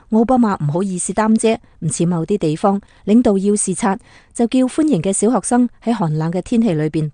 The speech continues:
等一兩個鐘頭，領導坐喺轎車悠哉悠哉嘅，到咗之後裝腔作勢嘅叫幾句，你哋好，辛苦啦，然後就走人。」呢一段視頻上傳僅僅一日，已經有一百零三點八萬人次觀賞，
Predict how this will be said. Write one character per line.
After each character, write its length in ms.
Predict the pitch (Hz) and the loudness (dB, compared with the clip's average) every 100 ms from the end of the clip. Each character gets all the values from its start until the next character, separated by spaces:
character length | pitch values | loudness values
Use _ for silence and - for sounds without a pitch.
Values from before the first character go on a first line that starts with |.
| - | -6
等 180 | 160 | -4
一 80 | 190 | 0
兩 200 | 190 160 | 0 -2
個 100 | 156 | -4
鐘 220 | 156 190 185 | -4 -4 -2
頭， 220 | 151 131 _ _ - | -2 -4 _ _ -8
領 160 | 240 269 | 0 2
導 220 | 262 226 | 4 2
坐 180 | 220 247 | 2 0
喺 100 | 294 | 2
轎 200 | 226 240 | 0 0
車 240 | - 269 - - | 0 -2 -4 -4
悠 220 | 262 247 | -2 0
哉 240 | 254 240 | 0 0
悠 240 | 214 147 147 | 0 -2 -2
哉 120 | 220 214 | 0 2
嘅， 180 | 196 180 _ _ | 0 -2 _ _
到 120 | 226 | -2
咗 200 | 214 226 | 0 0
之 160 | 226 269 | 0 0
後 180 | 190 175 | 0 -2
裝 240 | - 233 254 | 0 2 2
腔 240 | 254 233 | 2 2
作 160 | 220 185 | 2 -2
勢 260 | - 190 185 | 0 -2 0
嘅 240 | 190 185 - | 0 0 -4
叫 180 | - 185 | 0 0
幾 160 | 175 185 | 2 0
句， 220 | 202 170 - - | 2 0 -4 -12
你 120 | - 226 | -4 0
哋 120 | 233 | 2
好， 200 | 226 277 | 2 0
辛 260 | - - 240 | -4 2 2
苦 140 | 247 | 4
啦， 180 | 208 196 - _ | 2 2 0 _
然 180 | 156 160 | -4 -4
後 140 | 156 | -4
就 160 | 147 156 | -4 -6
走 220 | - 185 | -4 -2
人。」 300 | 175 135 170 _ _ _ _ _ - | -2 -4 -6 _ _ _ _ _ -4
呢 80 | |
一 60 | 208 | -2
段 180 | 170 156 | -2 -4
視 220 | 151 156 | -2 -4
頻 260 | - 147 139 | -2 -4 -4
上 300 | 143 151 156 | -4 -4 -4
傳 140 | 151 135 | -4 -4
僅 180 | 143 160 | -6 -4
僅 180 | 165 | -4
一 240 | 175 170 165 | -4 -4 -4
日， 80 | 151 - _ _ | -6 -10 _ _
已 100 | 160 | -4
經 220 | 202 196 | -2 0
有 180 | 165 156 - - | -2 -4 -12 -6
一 100 | 202 | -6
百 200 | - 165 | -2 -4
零 220 | - 143 143 | -4 -4 -4
三 220 | 214 202 | -2 -2
點 180 | 170 190 | -2 -2
八 160 | 196 - | -4 -6
萬 200 | 160 151 | -6 -6
人 180 | 143 139 | -6 -6
次 140 | - | -6
觀 200 | 180 240 | -4 -2
賞， 320 | 240 151 156 | -2 -2 -4